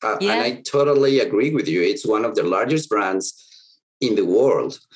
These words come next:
Speaker 2: Yeah.
Speaker 1: Uh, so at the time I moved to Tupperware, um, people started asking, "Hey, you, uh,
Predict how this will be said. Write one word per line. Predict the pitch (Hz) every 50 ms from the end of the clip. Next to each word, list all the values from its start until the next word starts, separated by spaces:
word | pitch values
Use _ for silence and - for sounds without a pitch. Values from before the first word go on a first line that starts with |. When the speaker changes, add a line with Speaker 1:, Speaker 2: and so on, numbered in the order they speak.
| - _ - -
Speaker 2:
Yeah. | 180 185 104
Speaker 1:
Uh, | 101 101 98 98 95 -
so | - - - - - - - 110 104
at | 104 107
the | 123 127
time | - - 135 143 165 160
I | 156 156
moved | 143 139 139 147 160 160 - 147 - - _ -
to | - 127
Tupperware, | 117 - - 147 - - 117 - 113 110 107 107 110 110 - - _ _ -
um, | 110 98 101 95 98 98 98 95 98 95 - _ _ _ _ _ _ _ _ _ _ _ _ _ _ _ _ _ _ _ _ _ - - _
people | - 135 131 135 151 139
started | - - - 120 117 110 -
asking, | 85 117 131 - - 117 92 90 - -
"Hey, | 120 139 160
you, | 156 143 127 - 131
uh, | 113 110 107